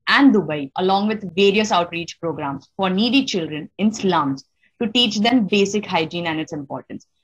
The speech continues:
She believes in value education and she promotes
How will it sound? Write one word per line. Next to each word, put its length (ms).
She 200
believes 680
in 360
value 320
education 760
and 380
she 420
promotes 640